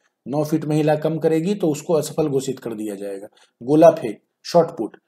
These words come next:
उसमें अगर करेंगे तो सोलह पाउंड का गोला न्यूनतम है, मैं उसके लिए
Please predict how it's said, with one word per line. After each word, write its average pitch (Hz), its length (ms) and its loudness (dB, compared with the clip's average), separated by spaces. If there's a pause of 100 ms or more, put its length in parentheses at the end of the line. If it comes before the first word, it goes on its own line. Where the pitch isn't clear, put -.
(160)
उसमें 151 300 -4
अगर 165 180 2
करेंगे 165 380 -2
तो 170 100 -6
सोलह 156 340 0
पाउंड 156 240 -2
का 151 120 -4
गोला 151 280 0
न्यूनतम 147 440 -2
है, 147 60 -2
मैं 135 200 -8 (320)
उसके 160 240 -2
लिए 113 280 -2